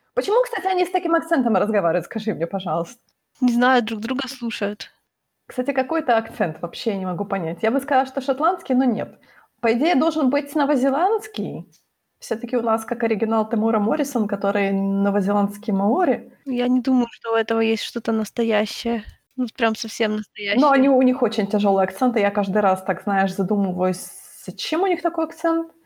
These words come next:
Speaker 1: Потому что я совершенно не помню, честно говоря, в "Клоновойнах". Может быть, я "Клоновойны", не "Клоновойны", а "Атаку клонов" я, по-моему,
Speaker 2: Да,
Speaker 1: Да
Speaker 2: мы
Speaker 1: нет, я
Speaker 2: знаем,
Speaker 1: смотрела ее в
Speaker 2: мы,
Speaker 1: оригинале.
Speaker 2: мы, мы знаем, что тебе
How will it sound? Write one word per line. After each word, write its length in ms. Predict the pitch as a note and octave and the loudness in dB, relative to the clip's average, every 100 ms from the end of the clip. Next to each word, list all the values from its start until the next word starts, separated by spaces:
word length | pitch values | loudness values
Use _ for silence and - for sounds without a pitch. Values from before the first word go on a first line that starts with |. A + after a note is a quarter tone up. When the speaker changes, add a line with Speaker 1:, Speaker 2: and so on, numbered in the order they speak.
| _ _ - | _ _ -2
Speaker 1:
Потому 160 | A#3+ | 0
что 160 | B3+ G#3+ | 0 -2
я 160 | C4+ | -2
совершенно 460 | E4 D#4 C#4 C#4 B3+ | 0 0 2 2 4
не 140 | A#3 | 4
помню, 320 | A#3 A#3+ G#3+ G3+ | 2 2 2 -2
честно 260 | G#3 G#3 | -4 -2
говоря, 220 | G3 G#3 | 0 0
в 60 | G3+ | 0
"Клоновойнах". 640 | G#3+ G#3 G3 C#4+ G4 C4 | 0 0 2 2 0 0
Может 240 | A3 A3+ A3+ | 0 2 0
быть, 180 | A3+ A3+ | -2 -2
я 120 | A3 | -2
"Клоновойны", 880 | A3+ A3+ A3+ A3 A#3 A3 G#3+ G#3 - - _ | 2 2 2 2 2 2 0 -4 -12 -20 _
не 80 | E3 | -4
"Клоновойны", 580 | A#3 A3+ G#3+ A#3+ G#3+ F#3+ | 0 2 2 2 2 0
а 300 | G3 F#3+ F#3+ | 0 0 2
"Атаку 260 | G3 G3+ G3+ | 0 -2 -6
клонов" 360 | G3+ A3+ G#3 G3+ | -4 -2 0 0
я, 100 | G3 | 0
по-моему, 600 | G3 G3+ G3 G3 F#3+ F#3 _ _ _ _ _ - - - | 0 2 2 2 0 -4 _ _ _ _ _ -20 -20 -6
Speaker 2:
Да, 160 | C4+ C4+ | 2 4
Speaker 1:
Да 60 | |
Speaker 2:
мы 60 | B3 | 4
Speaker 1:
нет, 100 | A#3 | 2
я 100 | C4 | 2
Speaker 2:
знаем, 20 | |
Speaker 1:
смотрела 440 | D4+ C#4+ B3+ G#3 | 2 2 0 0
ее 160 | E3+ D#3 | 0 0
в 40 | E3+ E3+ F3 | -2 -4 -4
Speaker 2:
мы, 80 | |
Speaker 1:
оригинале. 220 | E3+ B3 G3 | -2 -2 -2
Speaker 2:
мы, 140 | - | -6
мы 120 | A#3+ B3+ | -4 -2
знаем, 320 | B3 C#4+ C#4 | 2 2 2
что 220 | - - | -2 -8
тебе 380 | A#3 - B3 | -10 -4 -4